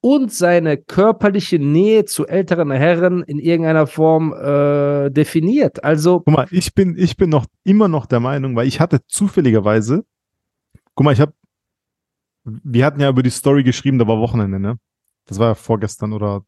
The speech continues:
Speaker 2: oder,
Speaker 1: Wir
Speaker 2: Son-,
Speaker 1: haben
Speaker 2: oder
Speaker 1: nicht über
Speaker 2: Samstag.
Speaker 1: die Story geschrieben. Ich hab das gepostet und du hast geschrieben, „Okay, das
Speaker 2: Nein,
Speaker 1: ist
Speaker 2: nein,
Speaker 1: hart.“
Speaker 2: aber diese Roller, das Roller-Ding.
Speaker 1: Das meine ich.
Speaker 2: Roller-
Speaker 1: Darauf hast du ja geschrieben, „Ha, ha, ha, ha, ha,
Speaker 2: Genau.
Speaker 1: ha, das ist hart.“
Speaker 2: Aber,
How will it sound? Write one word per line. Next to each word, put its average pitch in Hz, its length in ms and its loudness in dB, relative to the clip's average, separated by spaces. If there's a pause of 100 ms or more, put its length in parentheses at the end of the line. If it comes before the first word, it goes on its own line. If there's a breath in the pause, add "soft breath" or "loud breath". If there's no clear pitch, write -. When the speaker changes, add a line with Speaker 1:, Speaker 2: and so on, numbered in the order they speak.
Speaker 2:
oder, 123 180 0
Speaker 1:
Wir 101 80 -2
Speaker 2:
Son-, 120 160 0
Speaker 1:
haben 127 80 2
Speaker 2:
oder 127 140 4
Speaker 1:
nicht 131 160 0
über 170 140 0
Speaker 2:
Samstag. 123 40 -4
Speaker 1:
die 120 60 -6
Story 120 400 0
geschrieben. 110 280 -6
Ich 143 140 -4
hab 175 100 -2
das - 160 -4
gepostet 165 720 -2
und 131 140 -6
du 151 160 2
hast 180 160 -2
geschrieben, 165 420 -2
„Okay, 131 340 -4
das 117 220 -8
Speaker 2:
Nein, 143 120 0
Speaker 1:
ist 214 60 2
Speaker 2:
nein, 208 120 2
Speaker 1:
hart.“ 120 80 0
Speaker 2:
aber 143 160 2
diese 160 260 2
Roller, 127 480 2
das 123 240 -6
Roller-Ding. 104 480 -2 (160)
Speaker 1:
Das 107 220 -6
meine 175 260 2
ich. 117 60 0
Speaker 2:
Roller- 110 100 -6 (140)
Speaker 1:
Darauf 113 260 0
hast 123 220 -2
du - 20 0
ja 117 60 0
geschrieben, 135 360 -4
„Ha, 131 280 0
ha, - 0 -
ha, 131 140 0
ha, 131 160 0
ha, 123 180 0
Speaker 2:
Genau. 139 220 2
Speaker 1:
ha, 196 60 -2
das 135 240 -4
ist 143 160 -10
hart.“ 123 140 -2
Speaker 2:
Aber, 135 360 0